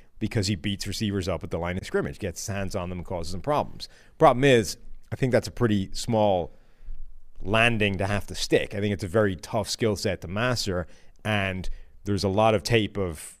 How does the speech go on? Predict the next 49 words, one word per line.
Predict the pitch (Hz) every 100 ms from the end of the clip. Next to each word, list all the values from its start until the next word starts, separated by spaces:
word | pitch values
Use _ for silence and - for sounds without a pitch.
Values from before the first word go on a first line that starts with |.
| -
J | 107
C | 85 92
Horn | 101 92 98
not | 98 92
mastering | 117 120 117 - 82
it | 73 -
at | 90
the | -
college | - 85 78
level. | 87 -
Like, | 78 95 - -
Devontae | 120 117 120 113 98
Smith | - 120 101 - - - -
put | 113 107
that | 101
dude | 82 107
in | 90
a |
freaking | - 123 101 92
blender | 104 104 117 104 80
when | 90
they | 90 85
played. | 123 110 87 - - - - - -
Um, | 104 101 98 90 - -
so | - 131
I | 135
don't | 131 143 147
think | - 127 101
that | 117 101 - -
J | - 113
C | -
Horn | 107 95
is, | 85 -
A, | 131 117 117 117 - - -
the | 104
number | 113 98
one | 101 92
corner | 113 92
in |
this | 85 -
draft. | 92 73 101
I |
don't | 95
think | 98
he's | 90 95
even | 90
in | 90
that | 85
conversation. | - 92 78 110 107 - 67